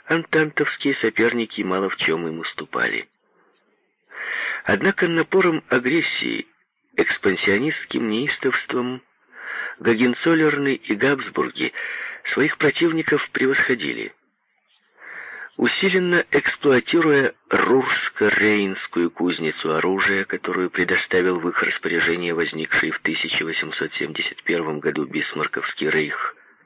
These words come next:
они за двадцать-тридцать лет перед мировой войной развернули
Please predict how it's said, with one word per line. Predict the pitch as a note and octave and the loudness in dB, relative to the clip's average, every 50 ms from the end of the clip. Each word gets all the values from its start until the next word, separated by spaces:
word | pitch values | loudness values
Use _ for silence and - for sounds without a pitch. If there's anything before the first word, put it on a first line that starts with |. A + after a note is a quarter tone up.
| _ - - | _ -8 -2
они | A#2 A#2 C3+ D#3 F3 E3+ | 0 0 2 2 0 2
за | D#3+ E3 D#3 | 2 0 0
двадцать-тридцать | D#3 D#3 F3 E3+ - - - D#3+ D#3 - _ - D3 D#3 D3+ - - - D#3+ - - | 2 0 0 0 -2 -2 -2 -2 -2 0 _ 0 0 0 0 0 -2 -4 -4 -4 0
лет | - C#3+ D3 C#3+ - | 2 2 2 2 0
перед | - - C3 B2+ B2 - - | -2 0 2 2 2 2 2
мировой | A#2 A#2 A#2 A#2 A#2 C#3 C#3 C3 | 2 2 4 4 4 4 4 4
войной | B2 B2 A#2+ B2 C3 C#3 C3+ | 4 2 2 2 4 4 4
развернули | B2 B2 A2 - - A2+ A2+ G#2 A2+ C3 B2+ A#2+ A#2+ - | 4 2 2 0 0 0 0 2 2 0 2 2 0 -2